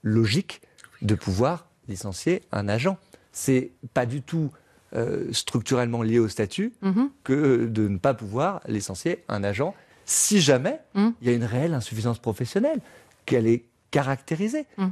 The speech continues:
Speaker 1: Mais ça, ça devrait être, au fond, une évidence que je suis en train de vous, vous dire là.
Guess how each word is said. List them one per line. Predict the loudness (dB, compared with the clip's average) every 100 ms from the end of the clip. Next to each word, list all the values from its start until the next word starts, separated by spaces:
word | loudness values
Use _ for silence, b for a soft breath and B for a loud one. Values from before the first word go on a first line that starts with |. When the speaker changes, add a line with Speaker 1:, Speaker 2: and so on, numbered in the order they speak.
| 0
Speaker 1:
Mais | 0 0 -4 b b
ça, | -8 -2 -2
ça | -2 -4
devrait | -4 -2 0
être, | 0 -4 b b b -2
au | -2
fond, | 0 2 2 0 b b
une | 2 6
évidence | 6 4 2 2 0
que | -4 -6
je |
suis | -2
en | -4
train | -2 0
de |
vous, | 2 2
vous | 2 2
dire | 2 0
là. | -4